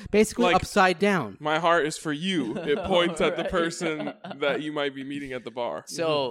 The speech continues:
Speaker 1: Mm-hmm.
Speaker 3: man, that's a great way. You just, you just scoop up to introduce yourself. You just scoop up ladies' hands and see which way it's pointing.
Speaker 1: <laughs>
Speaker 2: Yeah, that'll go over well, I'm sure.
Speaker 3: <laughs>
Speaker 2: "Excuse me, uh, can I have your hand, please?" That could get confusing if you're asking for their hand.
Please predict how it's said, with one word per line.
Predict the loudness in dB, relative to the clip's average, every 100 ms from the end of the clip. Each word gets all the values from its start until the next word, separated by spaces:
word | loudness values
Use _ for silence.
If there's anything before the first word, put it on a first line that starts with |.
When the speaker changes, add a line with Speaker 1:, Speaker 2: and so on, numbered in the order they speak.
| -6
Speaker 1:
Mm-hmm. | -8
Speaker 3:
man, | -6 -4
that's | -6 -6
a |
great | -4 -4 -4
way. | -6
You | -6
just, | -10 -12 -14 -14
you | -10
just | -10 -10 -10
scoop | -8 -6 -2
up | -2 -2
to | -8
introduce | -8 -8 -10
yourself. | -10 -8 -8 -8
You |
just | -12 -12
scoop | -12 -10 -4
up | -4 -4
ladies' | -6 -6 -8
hands | -6 -4 -4 -6
and | -10 -10
see | -8 -8
which | -6 -2
way | 0 0
it's | 0
pointing. | -4 -2 -2 -4 -6 -12 -18 -20 -20
Speaker 1:
<laughs> | -20 -8
Speaker 2:
Yeah, | -4 -2
that'll | -2 -2
go | -4 -4
over | -4 -4 -4
well, | -4 -2
I'm | -2
sure. | -2 -2 -4 -4 -6 -8
Speaker 3:
<laughs> | -12 -14
Speaker 2:
"Excuse | -14 -10 -8 -6
me, | -8 -8
uh, | -10
can | -10
I | -8
have | -8
your | -8 -8
hand, | -6 -4 -6 -8
please?" | -10 -12 -14 -16 _ _ _ _ _ _ _ -18 -8
That | -6
could | -6
get | -14
confusing | -14 -10 -8 -6 -8
if | -8
you're | -4
asking | -4 -6 -16
for | -14
their | -12 -12
hand. | -12 -10 -12 -14